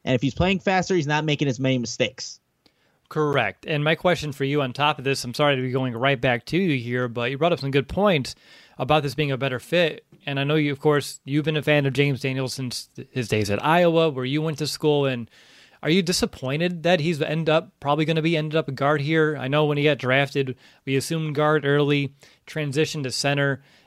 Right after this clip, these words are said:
Speaker 2: And then, like you said, it just seemed like it was a little bit too much on his plate. Again, it could change here in a few years, but it,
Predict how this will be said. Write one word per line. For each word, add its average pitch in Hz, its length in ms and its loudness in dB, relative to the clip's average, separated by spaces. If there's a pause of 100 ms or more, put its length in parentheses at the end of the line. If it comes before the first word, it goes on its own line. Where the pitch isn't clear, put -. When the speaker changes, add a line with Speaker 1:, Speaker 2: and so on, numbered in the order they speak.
Speaker 2:
And 131 120 -6
then, 127 80 -4
like 147 180 -2
you 190 80 -4
said, 165 160 2
it 135 40 0
just 156 120 2
seemed 190 140 0
like 165 140 2
it 160 40 6
was 139 100 0
a 143 60 2
little 151 220 2
bit 160 180 -2
too 160 240 0
much 147 460 0
on 143 240 0
his 139 160 -2
plate. 147 340 -2
Again, 156 320 2 (380)
it 139 100 -6
could 170 120 -6
change 190 240 -2
here 180 120 0
in 151 40 0
a 131 60 -4
few 151 160 0
years, 135 480 2
but 131 180 -2
it, 127 120 -6